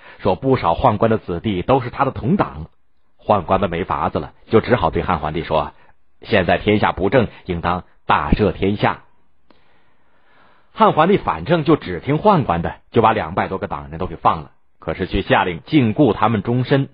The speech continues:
也就是永远不准他们做官。就在这年的冬天，汉桓帝害病死了。汉桓帝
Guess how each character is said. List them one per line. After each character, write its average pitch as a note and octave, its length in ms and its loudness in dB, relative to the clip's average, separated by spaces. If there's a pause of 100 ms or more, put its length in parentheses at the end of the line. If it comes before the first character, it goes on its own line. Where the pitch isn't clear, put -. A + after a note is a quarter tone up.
(240)
也 F2+ 140 -4
就 G2 140 -2
是 F#2+ 140 -4
永 A2+ 240 2
远 F#2 220 0 (140)
不 B2+ 160 2
准 D2 180 -4
他 D#2 140 -6
们 D#2 100 -6
做 C#2 140 -6
官。 D#2 260 -4 (1700)
就 B2 180 6
在 F#2 200 2
这 G2+ 140 0
年 E2 140 -2
的 E2+ 100 -2
冬 B2 260 2
天， C2 320 -12 (360)
汉 A2 220 2
桓 F2 280 0
帝 A2+ 240 0 (260)
害 E2 260 -2
病 D2+ 220 -12
死 D#2 140 -14
了。 C#2+ 200 -16 (540)
汉 G2 160 2
桓 E2 200 0
帝 F#2+ 240 4